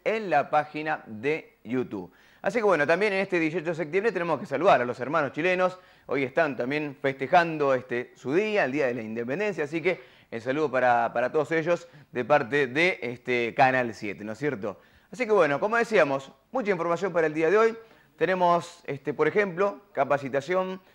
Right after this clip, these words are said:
que tiene que ver con primeros auxilios que se está dictando en las instalaciones de Parque Nacional.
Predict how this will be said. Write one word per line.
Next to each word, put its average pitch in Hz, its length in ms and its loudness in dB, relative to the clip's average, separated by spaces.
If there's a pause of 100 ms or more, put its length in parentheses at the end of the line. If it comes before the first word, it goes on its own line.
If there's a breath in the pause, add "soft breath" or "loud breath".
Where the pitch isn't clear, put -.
(140 soft breath)
que 131 100 -10
tiene 147 200 -4
que 147 80 0
ver 156 100 2
con 135 160 -4
primeros 139 360 -2
auxilios 160 360 -6
que 113 140 -8
se 117 100 -10
está 135 500 2
dictando 180 600 -2 (400 soft breath)
en 131 140 0
las 127 160 -2
instalaciones 139 680 -4
de 107 140 -8
Parque 117 480 -4
Nacional. 196 540 0